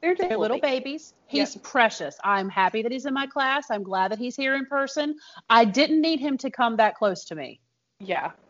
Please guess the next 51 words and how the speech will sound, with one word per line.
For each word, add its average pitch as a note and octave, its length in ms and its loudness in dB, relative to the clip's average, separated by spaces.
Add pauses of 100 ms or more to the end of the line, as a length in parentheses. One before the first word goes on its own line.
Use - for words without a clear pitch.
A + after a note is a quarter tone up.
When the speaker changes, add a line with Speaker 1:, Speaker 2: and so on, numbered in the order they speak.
(220)
Speaker 1:
We F#3+ 80 -8
gotta F3 160 2
Speaker 2:
You D#3+ 80 2
Speaker 1:
work D#3+ 80 4
on G#3 160 4
Speaker 2:
know? E3 60 -2
Speaker 1:
our F3 80 -6
space. D#3+ 420 -10 (340)
Speaker 2:
And C4 120 2
honestly, F#4 680 0
if C4 120 -6
he F4+ 160 -8
had F4+ 160 -2
asked D#4+ 320 -2
me D#4+ 100 -4
that D#4 320 0
after C#4 260 -2
the D4 80 -6
bell D4 280 -2
rang C#4+ 300 -6
from, A3 440 -4
you A3+ 100 -6
know, G3 220 -2
a G3+ 100 -4
good A3 300 -4
six, A3+ 400 -6
seven A3 320 4
feet A3+ 160 0
away, G#3 340 4
I A#3 160 4
would've, G#3 380 -2
it A3 160 -8
would've G#3+ 240 -6
been F#3 140 -4
different. F3 420 -8 (380)
But A#3 100 0
the - 80 2
Speaker 1:
Yeah. C#4+ 60 4
Speaker 2:
fact D#4+ 320 6
that D4 80 2
he B3+ 140 -2
got B3 220 0
within A3+ 240 -2
two A#3+ 220 -6
feet C#4 240 -4
of G#3 140 -4
me F3+ 160 -6
was F3 280 -10
very, G#3 320 4
very E3 280 -2
unnerving. D#3+ 560 -4